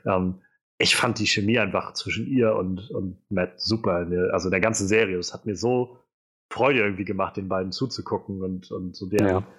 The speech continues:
Speaker 1: so Kabeleien irgendwie mitzukriegen, aber halt auch ihre, ihre Sorge und ihre Fürsorge für,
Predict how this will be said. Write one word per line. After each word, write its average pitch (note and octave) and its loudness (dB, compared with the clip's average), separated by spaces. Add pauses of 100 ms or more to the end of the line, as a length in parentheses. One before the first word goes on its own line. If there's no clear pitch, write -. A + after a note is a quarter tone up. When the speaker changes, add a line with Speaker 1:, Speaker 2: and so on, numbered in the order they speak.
(460)
Speaker 1:
so A2+ -2
Kabeleien A2+ 2
irgendwie A#2+ 0
mitzukriegen, A#2 -2
aber G#2+ 2
halt B2 0
auch B2 -2
ihre, A#2+ 2
ihre A2 -2
Sorge A#2+ 2
und A2+ 0
ihre G2+ -4
Fürsorge G2 0
für, G2 -2